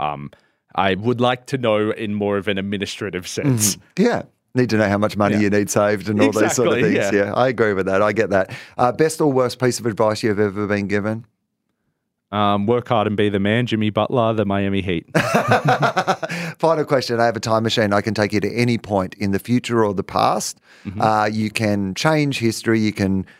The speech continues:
Speaker 2: not change history. You can go to a moment in your own life and observe it or change it. You can just go to a moment in history that has nothing to do with you.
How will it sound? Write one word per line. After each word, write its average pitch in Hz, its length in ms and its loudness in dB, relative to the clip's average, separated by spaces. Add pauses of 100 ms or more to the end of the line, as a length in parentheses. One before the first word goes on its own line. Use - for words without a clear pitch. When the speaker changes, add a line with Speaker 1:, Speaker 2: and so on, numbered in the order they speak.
(180)
Speaker 2:
not 117 360 0
change 110 320 0
history. 110 400 0
You 104 100 0
can 98 300 -2
go 110 180 2
to 110 320 0
a 113 140 0 (100)
moment 113 420 0
in 107 120 0
your 107 160 2
own 110 180 0
life 104 320 0
and 101 140 2
observe 104 440 0
it 107 120 4
or 104 80 0
change 107 400 0
it. 107 100 2
You 104 160 -2
can 101 160 0
just 98 200 -4
go 101 140 2
to 101 120 2
a 98 40 0
moment 101 340 0
in 98 60 -2
history 95 360 -2
that 95 80 2
has 98 180 0
nothing 98 280 -2
to 98 40 -4
do 110 180 0
with 107 140 0
you. 110 220 2